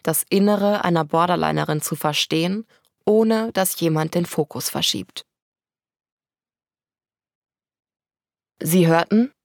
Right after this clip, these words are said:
Extrem fühlen, mein schrecklich schönes Leben mit Borderline von Joelle Westerfeld, gelesen von der Autorin.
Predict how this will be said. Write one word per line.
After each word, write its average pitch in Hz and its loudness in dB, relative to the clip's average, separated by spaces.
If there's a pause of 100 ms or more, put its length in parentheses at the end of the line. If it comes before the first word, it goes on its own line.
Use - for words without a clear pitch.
(540)
Extrem 220 4
fühlen, 165 2 (300)
mein 165 2
schrecklich 214 2
schönes 190 4
Leben 185 4
mit 175 2
Borderline 175 2 (160)
von 214 4
Joelle 190 4
Westerfeld, 147 -2 (540)
gelesen 214 6
von 220 4
der 202 4
Autorin. 165 0